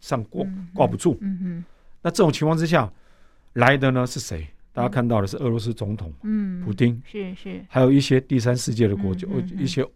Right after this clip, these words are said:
Speaker 2: 嗯，
Speaker 1: 呃，
Speaker 2: 嗯。
Speaker 1: 非洲国家。
Speaker 2: 嗯哼。
Speaker 1: 那这些落后国家来这边是干嘛？坦白讲，捧场以外，当然也是因为有一些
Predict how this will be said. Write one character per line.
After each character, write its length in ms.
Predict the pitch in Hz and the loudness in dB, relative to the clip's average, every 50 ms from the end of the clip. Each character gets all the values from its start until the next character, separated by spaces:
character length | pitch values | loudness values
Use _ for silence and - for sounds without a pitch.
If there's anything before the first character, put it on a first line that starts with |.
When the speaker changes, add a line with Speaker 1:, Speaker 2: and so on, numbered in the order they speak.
| _ _ - - | _ _ -14 -4
Speaker 2:
嗯， 180 | - 123 117 113 | 2 4 4 4
Speaker 1:
呃， 60 | 107 | 4
Speaker 2:
嗯。 60 | 175 | 2
Speaker 1:
非 380 | - - - - - 160 156 156 | -2 -6 -2 4 8 8 8 8
洲 180 | - 143 139 | 6 2 2
国 220 | 139 - 107 92 92 | 2 0 -4 -6 -6
家。 220 | - 101 95 95 | -6 -8 -10 -8
Speaker 2:
嗯 160 | 208 196 190 180 | -8 -8 -8 -6
哼。 240 | 190 180 170 170 - - - - - | -6 -8 -8 -10 -12 -18 -20 -4 -2
Speaker 1:
那 80 | 180 | -2
这 160 | 175 - 185 170 | 4 4 2 4
些 260 | - 190 180 180 175 - - - - - - _ _ - _ _ _ | 6 6 6 6 4 0 -8 -20 -20 -20 -20 _ _ -20 _ _ _
落 180 | - 196 180 160 | 4 6 6 6
后 100 | 175 156 | 6 4
国 160 | - 127 127 | 4 2 2
家 140 | 127 143 143 | 4 4 4
来 160 | 131 117 110 | 4 4 2
这 160 | 113 - 127 | 2 0 0
边 180 | 113 123 120 120 | 0 0 0 0
是 120 | 117 113 | -2 -2
干 160 | - - 107 | -2 -2 -2
嘛？ 200 | 90 90 92 113 - - _ - - _ - _ _ _ _ - - _ _ _ _ _ _ - | -2 -4 -8 -10 -12 -18 _ -20 -20 _ -20 _ _ _ _ -20 -20 _ _ _ _ _ _ 0
坦 160 | - 113 120 | 2 4 6
白 120 | 131 135 | 6 4
讲， 240 | 127 127 110 92 87 85 - _ | 4 4 0 -2 -2 -8 -12 _
捧 220 | - - 131 139 156 | -2 0 0 0 2
场 200 | - 113 104 98 | 0 0 0 0
以 120 | 95 101 | 2 2
外， 240 | 113 117 107 90 90 | 4 4 2 2 -2
当 180 | - - 120 | -2 -2 0
然 100 | 120 113 | 2 2
也 80 | 101 95 | 2 2
是 200 | 92 120 120 120 | 0 0 0 2
因 160 | 120 120 120 | 4 4 4
为 200 | 123 123 117 107 | 6 6 6 6
有 220 | 101 98 90 95 - | 4 2 2 0 0
一 120 | - 147 | -2 -2
些 360 | 139 - - - 143 139 147 | -2 -2 -2 0 2 2 2